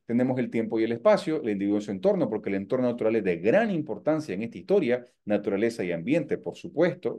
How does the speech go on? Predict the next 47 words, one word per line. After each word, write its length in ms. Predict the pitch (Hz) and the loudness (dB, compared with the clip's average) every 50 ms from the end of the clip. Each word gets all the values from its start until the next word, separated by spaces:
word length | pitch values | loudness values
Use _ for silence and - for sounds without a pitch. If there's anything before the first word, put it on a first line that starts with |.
| - - | -10 -8
Eh, 120 | - 87 | -8 -4
básicamente 640 | 82 87 87 - - - 110 98 101 101 95 113 110 | -4 -4 -4 -4 -4 -2 -2 0 0 -2 0 0 0
lo 160 | 107 107 101 | 0 0 -4
que 80 | - 98 | -4 -8
está 200 | 92 - 104 98 | -6 -4 -2 -2
pasando 380 | - 110 - - 107 107 104 | -2 -2 -2 -2 -4 -2 -2
acá 380 | 104 101 - 107 117 117 117 - - _ _ - | -2 0 2 4 4 4 2 0 -16 _ _ -6
es 160 | - 101 101 | -6 -4 -4
un 140 | 120 110 101 | -2 -4 -2
Bildungsroman, 800 | 107 117 120 117 117 120 117 110 101 110 123 131 117 107 110 113 | -2 -2 -2 0 -2 -2 -4 -2 0 2 2 4 2 2 0 0
es 80 | 98 - | -4 -4
un 140 | - 113 113 | -4 -2 -2
muchacho 440 | 113 110 107 - 123 120 120 135 120 | -2 -2 2 2 2 2 2 0 -2
que 80 | - 95 | 0 0
de 60 | 87 | 0
alguna 200 | 82 92 101 107 | 0 -2 -2 0
manera 420 | 110 104 104 104 104 113 113 - - _ _ _ - | 0 2 2 4 4 4 2 2 -4 _ _ _ -6
iba 380 | - 190 214 180 143 110 104 | -4 -2 2 4 4 6 4
a 40 | 104 | 4
crecer, 440 | - 101 98 90 - 120 135 147 135 | 0 -2 -6 -6 -2 0 2 2 2
iba 160 | 110 107 110 | 2 0 0
a 20 | |
ser 180 | 107 - 113 107 | 0 -2 -8 -8
como 220 | - 101 95 87 | -8 -8 -8 -8
su 160 | 87 - 101 - | -8 -8 -10 -4
prueba 340 | - 117 131 139 127 107 | 0 2 4 6 6 6
de 120 | 92 92 90 | 6 4 2
madurez, 560 | 104 127 143 135 104 101 107 117 113 - _ | 2 2 2 2 4 4 2 2 0 -4 _
pero, 240 | - 101 87 87 80 | -10 -8 -6 -6 -6
lo, 220 | 78 87 92 90 - - _ _ | -6 -6 -6 -6 -6 -10 _ _
pero 220 | - 110 101 95 95 | -4 0 2 2 4
malogrado, 640 | 98 95 90 90 90 101 110 110 98 85 76 76 | 4 4 4 4 4 4 4 4 4 2 0 -4
¿no? 120 | 76 90 92 | -6 -8 -10
Porque 220 | 92 - - 76 | -12 -14 -14 -10
muere 400 | 85 95 104 113 120 123 120 113 | -8 -4 -2 0 2 2 2 2
en 80 | 101 90 | 2 0
el 140 | 85 82 - | -4 -8 -8
proceso. 440 | - 82 - - 90 85 - - _ _ _ _ _ _ | -10 -12 -10 -10 -10 -10 -12 -14 _ _ _ _ _ _
Y 80 | - 123 | -8 -4
tiene 220 | 117 135 143 151 | -2 0 0 2
que 80 | 151 147 | 2 4
ver 180 | 135 139 143 139 | 4 4 4 2
con 160 | 143 139 - | -2 -4 0
poder 200 | 120 110 113 123 | 0 0 2 0
enfrentar 600 | 127 123 - 120 104 92 95 107 120 123 - 110 | 0 -4 -6 -6 -4 0 4 4 4 4 2 -2
la 80 | 98 | -4
naturaleza. 640 | 92 87 82 82 - 85 80 80 82 85 82 - - | -2 -4 -4 -4 -6 -6 -6 -4 -4 -6 -6 -8 -16